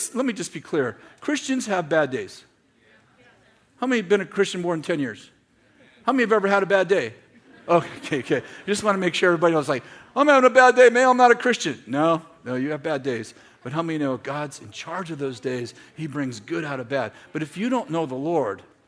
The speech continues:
you're having a bad life. If that's you, I'd like you just to come right up here right now and let us just pray for you. Anybody like that? Just wanna raise your hand and say, "That's me.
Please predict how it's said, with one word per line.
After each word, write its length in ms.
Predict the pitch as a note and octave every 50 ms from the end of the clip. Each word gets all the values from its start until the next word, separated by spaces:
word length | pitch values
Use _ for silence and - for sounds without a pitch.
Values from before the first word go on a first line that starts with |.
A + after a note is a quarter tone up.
| _ _ _ -
you're 120 | D3+ F3
having 180 | F#3 D3+ B2+ A#2
a 40 |
bad 240 | G2 B2+ A#2 G#2+ G2+
life. 480 | G#2+ B2 D3+ C3+ F#2+ - - - - _ _ _ _ _ _ _ _ _ _ _ _ _ - - - - - - - - - - - - - - _ -
If 120 | B2+ C3 -
that's 260 | G3+ G#3+ A3+ - -
you, 120 | G#3+ F#3+
I'd 100 | E3+ E3+
like 200 | E3+ F#3 F#3 F3+
you 80 | F#3 E3+
just 200 | D#3 F3+ - -
to 40 | D#3
come 280 | - - F#3 F#3+ F#3+
right 140 | F#3+ F3+ F3+
up 140 | E3+ D#3 -
here 180 | - D#3+ C#3
right 240 | C3 C#3 D#3 E3 -
now 320 | C#3 C3+ C3 C3 C3+ C#3+ - _ _ _ _ _ _ _ _ _ _ _ _ _ -
and 220 | C3 C3+ C#3 C#3
let 120 | D#3 E3+
us 160 | E3+ E3 - -
just 240 | C#3 B2 - -
pray 340 | - - - - D#3 D3 D3+
for 180 | C#3 - - A2
you. 160 | G2+ F2 D#2+ _ - - _ _ _ _ _ _ _ _ _ - - - _ _ _
Anybody 380 | - D#3 F3+ G#3 G3 F#3 G3 F#3
like 260 | E3+ D#3+ D#3+ E3 E3
that? 240 | - F3 F3 E3+ -
Just 220 | E3+ E3+ - - -
wanna 180 | - D#3 D#3 C#3
raise 240 | C3+ D3 D#3 D#3 D3
your 80 | D3
hand 160 | C#3+ D#3 D#3+
and 120 | D#3+ D3 B2+
say, 160 | - - B2+
"That's 320 | A2 B2 C#3+ D#3 - -
me. 340 | - D3+ D3 C#3+ C#3+ C#3+ C#3+